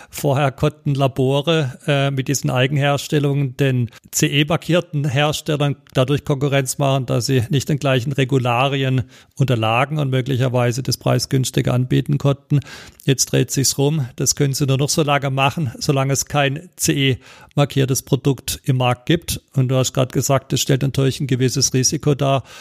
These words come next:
Das heißt, wenn man dieses Risiko vermeiden will, wäre es ganz hilfreich,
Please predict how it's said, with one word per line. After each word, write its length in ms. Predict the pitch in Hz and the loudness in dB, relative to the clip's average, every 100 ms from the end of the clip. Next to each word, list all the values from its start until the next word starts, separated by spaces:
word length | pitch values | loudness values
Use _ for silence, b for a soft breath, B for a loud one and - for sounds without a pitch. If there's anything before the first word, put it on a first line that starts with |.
| B B B - | B B B 0
Das 220 | 135 131 | 0 2
heißt, 320 | 127 131 - | 0 0 0
wenn 100 | 139 | 0
man 120 | 127 | 0
dieses 260 | 127 120 131 | -2 -2 0
Risiko 380 | 131 147 135 127 | 0 0 0 0
vermeiden 600 | 131 117 113 127 139 131 | 2 2 0 0 -2 0
will, 280 | 135 127 117 | 0 0 -2
wäre 80 | 127 | -2
es 120 | - | 0
ganz 220 | 123 113 | -2 0
hilfreich, 680 | 135 131 135 147 135 135 | 0 0 0 0 0 0